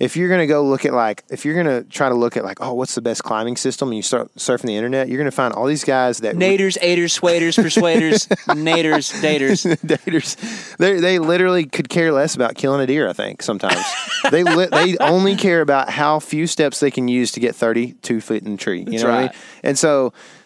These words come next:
Speaker 1: don't worry about that too much. Yeah, that stuff is helpful to know, to
Speaker 2: And
Speaker 1: have
Speaker 2: it's
Speaker 1: the
Speaker 2: cool.
Speaker 1: knowledge.
Speaker 2: And honestly, I get it too. If you're a guy who lives in the city and you got a nine-to-five, I was that guy for a long time.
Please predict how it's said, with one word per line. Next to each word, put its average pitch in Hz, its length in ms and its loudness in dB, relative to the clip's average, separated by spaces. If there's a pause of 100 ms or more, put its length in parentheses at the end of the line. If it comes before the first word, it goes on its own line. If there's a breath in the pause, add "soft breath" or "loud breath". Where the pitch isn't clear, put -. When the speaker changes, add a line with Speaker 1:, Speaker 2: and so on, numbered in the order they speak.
Speaker 1:
don't 185 240 2
worry 156 220 2
about 131 240 0
that 117 180 0
too 123 160 -2
much. 123 440 0
Yeah, 131 340 0
that 131 160 0
stuff - 260 -2
is 104 80 -8
helpful 123 380 -2
to 107 100 -2
know, 104 380 -2
to - 120 -6
Speaker 2:
And - 80 0
Speaker 1:
have 214 120 2
Speaker 2:
it's 208 80 -4
Speaker 1:
the 208 60 0
Speaker 2:
cool. 214 240 4
Speaker 1:
knowledge. 202 200 0
Speaker 2:
And 180 120 0
honestly, 196 580 0 (180)
I 160 140 0
get 143 180 -2
it 170 160 -2
too. 151 240 0
If 156 160 -4
you're 143 140 0
a - 20 -8
guy 139 240 2
who 131 160 -4
lives 123 420 -4 (320 loud breath)
in 110 120 -8
the 120 80 -4
city 147 360 -2
and 120 120 -6
you 120 80 -4
got 127 160 2
a 123 40 -4
nine-to-five, 127 800 0
I 127 160 0
was 131 180 0
that 135 280 0
guy 135 260 0
for 120 240 -4
a 104 60 -2
long 120 280 -4
time. 131 360 -4